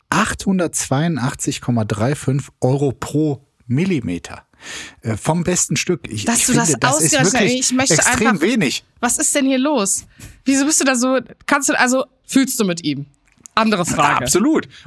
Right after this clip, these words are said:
Speaker 1: Und
Speaker 2: Ja.
Speaker 1: ich meine, also das, äh, jetzt mit der Entschädigung, <laughs> ich hätte die Entschädigung einfach höher angesetzt. Achthundertzweiunddreißig Komma drei fünf Euro pro Millimeter, das, äh, da, ich weiß nicht. Ich meine, ich hab auch dran gedacht, äh, falls Leute auf die Idee gekommen sind, äh,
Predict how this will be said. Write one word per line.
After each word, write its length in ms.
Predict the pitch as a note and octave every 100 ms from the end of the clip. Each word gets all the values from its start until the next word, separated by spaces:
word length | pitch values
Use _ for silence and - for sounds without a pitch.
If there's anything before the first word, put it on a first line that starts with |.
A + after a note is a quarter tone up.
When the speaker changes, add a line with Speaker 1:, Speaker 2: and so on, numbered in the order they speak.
| -
Speaker 1:
Und 120 | E3
Speaker 2:
Ja. 120 | E3
Speaker 1:
ich 160 | - C#3
meine, 380 | C#3+ C#3+ C#3 -
also 220 | A#2+ A2
das, 340 | G2+ D3 -
äh, 160 | - C3
jetzt 400 | B2+ B2+ A#2+ -
mit 160 | C#3 C#3
der 100 | G#2+
Entschädigung, 580 | A#2+ - B3+ D#3 A#2 -
<laughs> 100 | -
ich 220 | - - -
hätte 300 | G3+ - F3
die 140 | F#3
Entschädigung 680 | F3+ D#3+ - G3+ G3+ F#3+ F3+
einfach 360 | D#3 E3 D#3+ A#2+
höher 260 | C4+ D4+
angesetzt. 560 | E3 D3 C#3 B2 A2 - - - -
Achthundertzweiunddreißig 1400 | C4 C#4+ - B3 A#3+ F3 - D#3 F#3 G3 C#3+ D#3 F3 -
Komma 200 | D#3+ C#3+
drei 240 | B2 D3+
fünf 360 | - D3+ B2+ B2
Euro 400 | C#3+ F3 F3 - - - - - -
pro 340 | - D#3+ F3+ D3
Millimeter, 600 | D#3 F3+ D3+ D3 C#3+ A#2
das, 340 | A#2+ A2+ -
äh, 140 | - -
da, 100 | - - - - - - - - -
ich 240 | - -
weiß 240 | - - -
nicht. 200 | F#2+ -
Ich 80 | G2
meine, 140 | G2+ - - D3+
ich 160 | - -
hab 160 | - -
auch 140 | E3
dran 240 | - C#3
gedacht, 420 | C3+ G#2+ C3+ - -
äh, 300 | A2+ A2 -
falls 480 | - - C3+ - -
Leute 320 | A#2+ D3+ A2
auf 140 | A#2
die 120 | - A#2+
Idee 240 | A#2 D#3+
gekommen 380 | E3+ - A#2+ A#2
sind, 360 | B2 C#3 C#3
äh, 240 | - B2